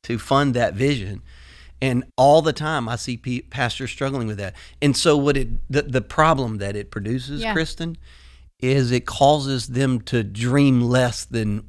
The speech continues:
Speaker 1: what they should dream.
Speaker 2: Mm.
Speaker 1: Or the dream that they had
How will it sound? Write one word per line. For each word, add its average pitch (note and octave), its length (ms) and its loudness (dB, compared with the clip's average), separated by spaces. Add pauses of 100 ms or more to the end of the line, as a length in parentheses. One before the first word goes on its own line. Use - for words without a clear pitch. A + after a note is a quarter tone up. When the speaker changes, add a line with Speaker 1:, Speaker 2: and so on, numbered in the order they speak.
Speaker 1:
what A#2+ 260 0
they G2+ 120 -2
should G2+ 380 0
dream. F#2+ 500 -4
Speaker 2:
Mm. A3 460 -6
Speaker 1:
Or E3 500 4
the B2+ 200 -2
dream B2 720 0 (360)
that B2 280 -2
they A2+ 180 -2
had A#2+ 640 -2